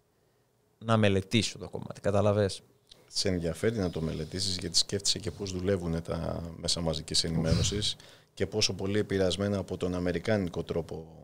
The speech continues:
Speaker 2: σκέψης
Speaker 1: Ναι, ναι, ναι,
Speaker 2: και
Speaker 1: ναι.
Speaker 2: μετάδοσης των γεγονότων είναι. Οπότε, ναι, είναι λογικό να προβληματίζεσαι.
Speaker 1: Πάρα
Speaker 2: Όπως
Speaker 1: πολύ.
Speaker 2: προβληματίζομαι κι εγώ. Και δεν λαμβάνω ποτέ μια τροφή που μου τη δίνουνε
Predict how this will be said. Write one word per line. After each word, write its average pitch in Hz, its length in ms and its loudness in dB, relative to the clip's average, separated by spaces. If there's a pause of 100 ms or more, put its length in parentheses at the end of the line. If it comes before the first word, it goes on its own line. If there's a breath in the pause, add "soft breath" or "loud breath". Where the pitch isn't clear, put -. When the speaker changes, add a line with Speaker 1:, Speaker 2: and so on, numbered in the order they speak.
(180)
Speaker 2:
σκέψης 92 520 4
Speaker 1:
Ναι, 90 120 0
ναι, 87 60 6
ναι, 87 60 4
Speaker 2:
και - 40 4
Speaker 1:
ναι. 85 60 2
Speaker 2:
μετάδοσης 85 600 2
των 90 140 -4
γεγονότων 82 580 -2
είναι. 104 280 0
Οπότε, 117 480 -4
ναι, 110 120 0
είναι 95 200 0
λογικό 101 420 2
να 90 120 0
προβληματίζεσαι. 80 800 -4 (420)
Speaker 1:
Πάρα 113 160 12
Speaker 2:
Όπως 107 140 10
Speaker 1:
πολύ. 104 140 2
Speaker 2:
προβληματίζομαι 101 540 0
κι 95 80 -2
εγώ. 101 300 0 (480 soft breath)
Και 95 120 -2
δεν 113 160 6
λαμβάνω 113 360 2
ποτέ 107 260 0
μια 90 380 0
τροφή 85 280 -4
που 78 120 -10
μου 82 140 -8
τη 85 100 -12
δίνουνε 80 720 -4